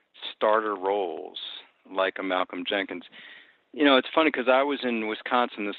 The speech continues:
summer, and I visited with old friend Aaron Rodgers,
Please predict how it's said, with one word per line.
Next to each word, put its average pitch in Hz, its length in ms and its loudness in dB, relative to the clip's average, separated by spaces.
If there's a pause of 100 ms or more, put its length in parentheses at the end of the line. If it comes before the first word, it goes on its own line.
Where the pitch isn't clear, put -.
summer, 123 520 0
and 107 220 -4
I 104 220 0 (180)
visited 113 440 2
with 104 180 -6 (200)
old 107 360 -2
friend 104 220 2
Aaron 98 240 4
Rodgers, 107 580 2